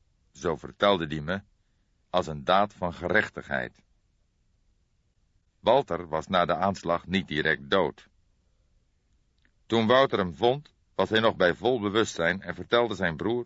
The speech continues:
wie op hem had geschoten. Na de dood van Walter trok Wouter naar Amsterdam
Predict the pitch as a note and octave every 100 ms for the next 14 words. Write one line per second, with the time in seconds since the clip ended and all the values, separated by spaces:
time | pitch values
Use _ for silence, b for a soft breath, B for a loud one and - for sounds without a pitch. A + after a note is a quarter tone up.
0 | _ - G2+ D3 A2+ G2 G2+ G2 F#2+ G2+
1 | - G2 F2 C2 - _ _ _ _ _
2 | _ _ _ _ _ _ _ - G#2+ B2
3 | E2+ G2+ A#2+ - D#2 D2+ G2+ G#2+ G2 -
4 | F2+ D#2+ A2 A2 F#2 F2 E2 C#2 D#2 F#2+
5 | F#2+